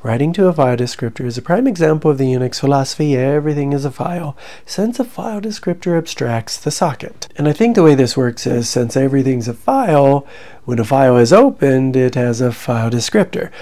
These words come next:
When a socket is opened, it has a file descriptor. But when these things are closed or go away, the file descriptor does as well, and then that number is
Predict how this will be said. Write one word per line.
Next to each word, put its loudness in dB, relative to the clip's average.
When -4
a 0
socket -6
is -2
opened, -4
it -6
has -6
a -2
file -4
descriptor. -4
But 0
when 4
these 0
things 0
are 0
closed 2
or 2
go -2
away, 0
the 0
file -6
descriptor -4
does -2
as 0
well, 0
and -6
then -2
that 2
number 2
is -2